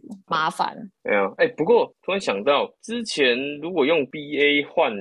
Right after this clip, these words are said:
Speaker 2: 卡达的话，那标准跟税金都很高啊，是比较好累积，可是如果要换的话，这样会其实蛮伤的呢。
Speaker 1: 卡达在做这件事情的时候，我觉得他们也是已经有想到说，啊，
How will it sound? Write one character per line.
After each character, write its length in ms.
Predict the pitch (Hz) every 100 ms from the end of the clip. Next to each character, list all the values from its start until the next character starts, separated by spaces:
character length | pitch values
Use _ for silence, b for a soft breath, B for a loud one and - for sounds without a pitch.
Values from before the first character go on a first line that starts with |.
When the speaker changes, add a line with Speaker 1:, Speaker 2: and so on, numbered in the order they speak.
| 95 90
Speaker 2:
卡 320 | - - 170
达 240 | - 82 90
的 140 | 98
话， 340 | 110 101 85 -
那 80 | 180
标 200 | - 180
准 140 | 160 123
跟 120 | 143
税 240 | - 139
金 260 | 127 127 131
都 100 | 131
很 140 | 123 104 -
高 220 | 95 87
啊， 260 | 90 90 101
是 480 | - - - 254 156
比 120 | 139
较 100 | 202
好 220 | - 131
累 160 | 165 117
积， 160 | 139
可 100 | 131
是 220 | 127 175 151
如 120 | 135
果 140 | 139 113
要 120 | 120
换 240 | - 120
的 120 | 101
话， 340 | 98 120 98 92 _ _ -
这 60 |
样 80 | 131
会 260 | 127 117 98
其 120 | -
实 100 | 113
蛮 200 | 107 90
伤 280 | - 107 113
的 80 | 117
呢。 60 | 117 117 117 _ -
Speaker 1:
卡 100 | 240
达 180 | 277 330
在 140 | 370
做 140 | 339 294
这 80 |
件 180 | 311 294
事 80 | 277
情 120 | 247
的 100 | 196
时 120 | 185 202
候， 240 | 240 208
我 100 | 185
觉 140 | 196
得 100 | 202
他 160 | 202 214
们 140 | 214
也 200 | 185 -
是 160 | - 214
已 100 | 190
经 140 | 175 185
有 120 | 175
想 220 | 185 170
到 180 | 180 180
说， 520 | 180 180 - 170 180 -
啊， 240 | - 175